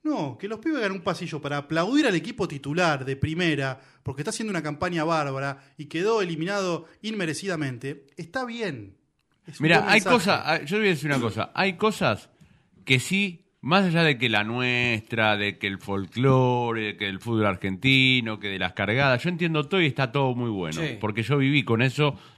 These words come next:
Speaker 2: de que era chico iba a la, a la cancha,
Speaker 3: Mm.
Speaker 2: o sea, iba a todas las canchas del fútbol argentino, a ver, a Ra-, a, o sea... Porque antes se podía ir
Speaker 3: Sí, sí.
Speaker 2: a la cancha de Racing y a
Speaker 3: Barry,
Speaker 2: todas las de
Speaker 3: soy,
Speaker 2: visitantes.
Speaker 3: soy más joven
Speaker 2: Bueno.
Speaker 3: que vos, pero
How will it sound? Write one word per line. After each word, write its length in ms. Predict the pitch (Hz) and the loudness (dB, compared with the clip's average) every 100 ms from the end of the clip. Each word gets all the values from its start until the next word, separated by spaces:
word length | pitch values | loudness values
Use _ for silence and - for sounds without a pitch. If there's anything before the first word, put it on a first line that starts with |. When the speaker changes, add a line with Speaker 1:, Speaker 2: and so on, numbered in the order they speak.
| - | -2
Speaker 2:
de 160 | 107 | 2
que 80 | 101 | 4
era 160 | 131 127 | 4 4
chico 240 | 156 143 | 2 4
iba 140 | 131 117 | 6 6
a 20 | |
la, 240 | 113 107 | 6 4
a 40 | 110 | 2
la 120 | 107 | 2
cancha, 500 | 107 92 - 80 - | 0 0 -6 -10 -10
Speaker 3:
Mm. 140 | 147 120 | -12 -8
Speaker 2:
o 40 | |
sea, 160 | 113 104 | -2 2
iba 140 | 123 | 4
a 80 | 123 | 4
todas 120 | 165 | 4
las 80 | 147 | 4
canchas 280 | 170 160 143 | 4 4 4
del 80 | 131 | 4
fútbol 160 | 139 139 | 4 4
argentino, 540 | 123 117 104 87 82 _ _ - | 4 0 0 -2 -6 _ _ -6
a 60 | 92 | -4
ver, 120 | 98 | -2
a 80 | 98 | -2
Ra-, 220 | 92 - | -4 -6
a, 160 | 95 - 107 | -10 -8 -6
o 60 | |
sea... 280 | 110 117 107 - - _ _ _ | 0 2 2 -4 -20 _ _ _
Porque 180 | 101 120 | -2 0
antes 160 | 143 | 2
se 80 | 131 | 0
podía 260 | 120 127 127 | 2 4 4
ir 160 | 110 90 | 4 0
Speaker 3:
Sí, 100 | 113 | -6
sí. 160 | - - | -6 -2
Speaker 2:
a 80 | |
la 80 | 117 | 2
cancha 260 | 147 156 170 | 4 6 8
de 40 | |
Racing 300 | 190 214 214 170 | 8 6 4 4
y 40 | |
a 40 | 131 | 4
Speaker 3:
Barry, 100 | 165 | 6
Speaker 2:
todas 100 | 147 | 6
las 80 | 135 | 6
de 40 | |
Speaker 3:
soy, 60 | 135 | 4
Speaker 2:
visitantes. 420 | 131 110 90 87 | 2 0 -2 -4
Speaker 3:
soy 120 | 123 | -8
más 180 | 170 165 | -6 -6
joven 240 | - 175 165 | -4 -2 2
Speaker 2:
Bueno. 160 | - | 4
Speaker 3:
que 40 | 190 | 2
vos, 80 | 196 | 0
pero 420 | 151 127 117 | -6 -6 -8